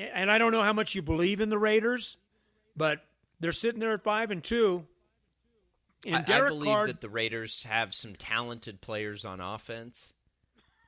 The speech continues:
Speaker 2: And I also believe, I, I also believe that John Gruden maybe was a little overrated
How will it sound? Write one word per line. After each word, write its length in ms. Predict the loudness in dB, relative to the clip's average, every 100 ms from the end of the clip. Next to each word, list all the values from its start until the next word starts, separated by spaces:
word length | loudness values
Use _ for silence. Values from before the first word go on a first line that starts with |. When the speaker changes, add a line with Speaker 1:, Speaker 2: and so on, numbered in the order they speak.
| _ _ _
Speaker 2:
And 140 | -8
I 140 | -2 0
also 460 | 0 -2 -4 -4
believe, 1000 | -6 -10 -10 -8 -10 -8 -10 -12 -16 -20 _ _ _ _ _ -20 _ _ _ _ _ _ _ _ _ _ _ _ -20 -20 -20 -20 _ _ _ _ _ _ _ _ _ _ _ _ _ _ _ _
I, 120 | -6 0
I 160 | 4
also 440 | 4 4 2 -2 -2
believe 640 | -4 -6 -4 -6 -6 -8
that 160 | -10 -10 _ _ _ _ -16
John 400 | -8 -4 -2 -4
Gruden 560 | -8 -10 -8 -10 -12 -16 -16
maybe 460 | -6 -4 -4 -6 -10
was 360 | -8 -8 -6
a 60 | -8
little 380 | -10 -10 -10 -10
overrated 840 | -12 -10 -12 -8 -6 -6 -8 -10